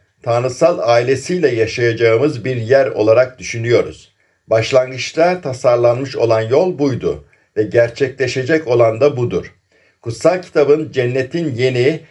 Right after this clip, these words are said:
evrensel bir Aden'e dönüşmesiyle sonlanması bir tesadüf değildir.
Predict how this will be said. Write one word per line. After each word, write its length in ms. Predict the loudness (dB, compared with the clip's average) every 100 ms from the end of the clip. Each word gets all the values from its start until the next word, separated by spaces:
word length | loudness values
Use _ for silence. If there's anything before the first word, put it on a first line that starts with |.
| _ -2
evrensel 760 | 0 4 2 2 2 0 2
bir 320 | 0 -2 0
Aden'e 380 | 2 2 2 0
dönüşmesiyle 840 | -2 -4 -6 -6 -6 -6 0 0 0
sonlanması 840 | -4 -2 0 0 0 -2 -4 -6
bir 180 | -6 -6
tesadüf 640 | -6 0 2 2 0 -6
değildir. 520 | -4 -2 -4 -6 -12